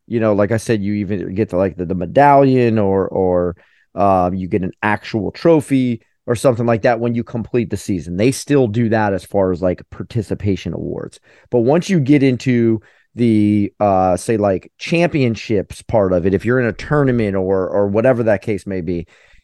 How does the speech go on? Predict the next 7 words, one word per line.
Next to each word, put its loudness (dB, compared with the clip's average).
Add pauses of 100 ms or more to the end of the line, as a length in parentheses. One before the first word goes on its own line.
(140)
second 0
or 2
third 0
place 0
doesn't -2
get -4
anything. -12